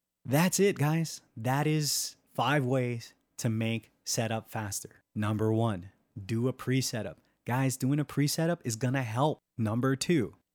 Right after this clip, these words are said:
set up the same way every time. If you do that, it's gonna become muscle memory. It's gonna be easy. It's gonna be, setup is gonna be so much faster that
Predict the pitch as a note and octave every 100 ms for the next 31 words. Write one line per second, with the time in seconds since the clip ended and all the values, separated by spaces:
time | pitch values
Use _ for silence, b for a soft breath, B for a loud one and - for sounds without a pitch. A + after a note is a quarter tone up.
0 | _ - C#3 E3 F#3 F3+ - - D3+ D#3+
1 | C3+ C#3+ A2 - - - A#2+ G#2 A#2 A#2
2 | A2 A#2+ - - B2 C#3+ B2 E3 F#3+ F#3+
3 | G3+ - - D#3+ - G3+ G3 C#3 C3+ C3
4 | C#3+ C#3+ C#3 C3 _ _ _ B2 B2+ B2
5 | - A#2 G#2 G2 F#2 - C3 A#2 B2+ C3
6 | C3 A2 G#2+ - C3 A#2+ B2 B2+ - E3
7 | D#3 D3 - C#3+ C3 B2+ - D3+ C#3+ -
8 | C#3 C3+ C#3 D#3 D3 C3